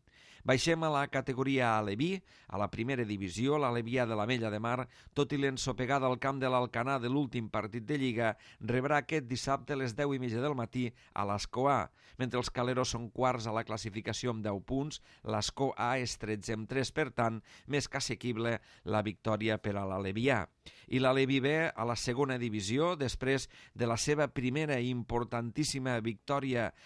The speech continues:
del passat cap de setmana, eh, juguen al camp del Jesús Catalonia amb la moral molt alta. Els caleros són onzens amb tres punts, mentre que el Jesús Catalonia és el cuer amb zero punts. Una nova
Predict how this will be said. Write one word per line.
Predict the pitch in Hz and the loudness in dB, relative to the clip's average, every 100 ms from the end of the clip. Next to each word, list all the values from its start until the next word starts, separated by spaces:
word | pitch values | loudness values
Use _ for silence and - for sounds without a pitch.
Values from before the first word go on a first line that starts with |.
| - - | -20 -12
del | - 120 | -2 -2
passat | 107 117 139 131 - | 0 -2 -2 -2 -4
cap | 110 101 | -6 -4
de | 110 | -4
setmana, | - 110 151 151 156 - - - | -2 0 0 0 -2 -6 -20 -8
eh, | 107 117 | -2 0
juguen | 104 147 143 151 151 | 4 2 4 0 -2
al | 113 113 | -2 -2
camp | 131 135 | -2 -2
del | 131 107 | -2 -4
Jesús | 107 123 - | -4 -4 -4
Catalonia | 131 127 123 127 135 | -4 0 0 2 -2
amb | 120 | 0
la | 113 | -2
moral | 104 104 110 | 0 0 0
molt | 101 107 | 0 0
alta. | 156 143 127 98 - - - | 2 0 -2 -4 -6 -16 -8
Els | - 107 | -4 -2
caleros | - 107 113 127 123 | -2 0 2 2 2
són | 131 131 - | 0 -2 -4
onzens | 117 113 110 135 139 117 - | -4 -4 -2 -2 -2 -4 -6
amb | 104 101 110 | -6 -6 -4
tres | 135 135 | -2 -2
punts, | - 139 151 135 - - | 0 0 0 -4 -12 -12
mentre | - 131 127 | -4 -2 -2
que | 123 | -2
el | 127 | -2
Jesús | 120 127 - | -2 -2 -2
Catalonia | 127 123 123 131 127 | -2 0 0 0 -2
és | 120 | 0
el | 147 - | 0 0
cuer | 110 117 - | 2 2 2
amb | - 101 | -2 -2
zero | 104 104 110 | 0 0 0
punts. | 139 120 104 - - - | 0 0 -2 -12 -12 -2
Una | 156 143 | 0 2
nova | 135 123 120 | 2 2 0